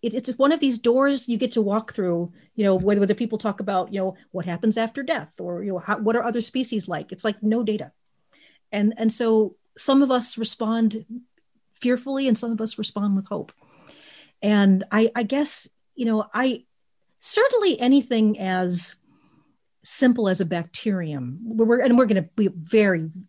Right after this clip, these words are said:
very, very careful that we don't contaminate anything with that. The one that kinda got me was, um,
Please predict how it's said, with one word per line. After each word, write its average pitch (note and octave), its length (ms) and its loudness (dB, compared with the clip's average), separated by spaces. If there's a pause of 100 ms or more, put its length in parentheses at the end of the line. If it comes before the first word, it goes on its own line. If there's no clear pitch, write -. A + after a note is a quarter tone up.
(140)
very, E3+ 460 2
very D3+ 260 -6
careful D#3+ 460 -10
that F#3 80 -8
we F#3+ 80 -4
don't F3 180 -6
contaminate F3 680 -6
anything D#3+ 380 -6
with F3+ 180 -6
that. D3+ 200 -6 (720)
The D4 80 4
one G#4 140 4
that C#5+ 100 2
kinda G#4+ 180 2
got G#3 280 0
me G3 140 2
was, E3 320 0
um, D#3+ 360 -6